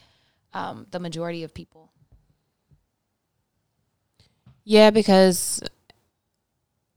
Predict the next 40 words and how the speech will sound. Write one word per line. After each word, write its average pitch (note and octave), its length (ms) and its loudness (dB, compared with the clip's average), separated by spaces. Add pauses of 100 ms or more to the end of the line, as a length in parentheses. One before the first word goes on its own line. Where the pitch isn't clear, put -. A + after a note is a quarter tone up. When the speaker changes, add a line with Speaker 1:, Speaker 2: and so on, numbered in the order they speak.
(400)
Speaker 2:
if G3+ 320 2
life F#3 380 4
was E3 280 0
fair, C#3+ 840 -2 (840)
what E3 300 -2
does D#3+ 180 0
that D3 200 -2
mean? C3+ 280 -4
That's, E3+ 240 -2
that's, E3+ 280 -4
like, D#3+ 140 -4
what D3 120 -2
I C#3+ 80 0
think D3 140 -8
about C3 180 -4
it. C3+ 40 -6
If C#3 100 -8
life F3 220 0
was F#3+ 180 -6
fair, D#3+ 280 0
Speaker 1:
Mm-hmm. D3+ 80 -2
Speaker 2:
what D#3+ 120 2
does D#3 160 -2
that D3 160 -2
mean? C#3 360 -6
That D3 100 -6
Speaker 1:
Yeah, C4 60 -4
what D4+ 120 0
is D#4 140 -2
fair? D4+ 180 -2
Speaker 2:
means, G3 160 -8 (680)
that E3+ 120 0
means E3+ 500 0
that D3 480 4
maybe D3+ 840 -2 (100)
everybody D3 920 0 (120)
gets - 280 -6
the C#3+ 120 -4
same, C3+ 720 -4 (560)
um, C3+ 800 -12